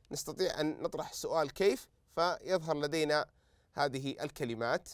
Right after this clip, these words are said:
التي تدل على الحال. نستكمل يا أحبتي. كيف رد المعلم؟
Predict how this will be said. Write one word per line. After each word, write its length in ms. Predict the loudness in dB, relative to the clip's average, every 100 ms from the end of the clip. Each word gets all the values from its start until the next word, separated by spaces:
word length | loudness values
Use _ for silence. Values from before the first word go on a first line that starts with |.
| -20 _ _ -8
التي 280 | -8 -8 -8
تدل 360 | -4 -2 -2
على 340 | 0 2 2 0
الحال. 420 | -4 -2 -2 -2 -8 _ _ _ _ _ _ _ _ _ _
نستكمل 400 | -2 0 2 2
يا 60 | 2
أحبتي. 460 | 2 -2 -2 -4
كيف 300 | 0 0 4
رد 260 | 6 6 6
المعلم؟ 580 | 6 6 4 6 6